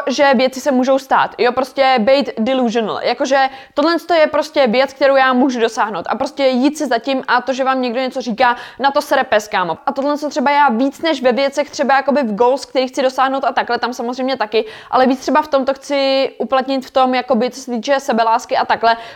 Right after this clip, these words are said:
protože vím, že tam mě prostě zase něco chybí, jak jsem tady říkala, jak byl ten špatný týden, tak jako já jsem si uvědomila,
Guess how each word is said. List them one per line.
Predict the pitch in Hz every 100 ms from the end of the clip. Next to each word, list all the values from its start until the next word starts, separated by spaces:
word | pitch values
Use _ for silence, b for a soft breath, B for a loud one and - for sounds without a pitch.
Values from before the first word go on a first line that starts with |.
| -
protože | 247 254 262
vím, | 233 240 240
že | 247 240 233 226
tam | 233
mě | 233 226
prostě | 226 - 233
zase | 226 254 233
něco | 226 226 262
chybí, | 240 214 214
jak | 214
jsem | 226
tady | 214 220
říkala, | 233 196 220 214
jak | 214
byl | 208
ten | 202 220
špatný | 214 202 220
týden, | 220 196 214
tak | 208 202
jako | 190 214 214 B B
já | 233
jsem | 233
si | -
uvědomila, | - 233 220 226 226 226 226 220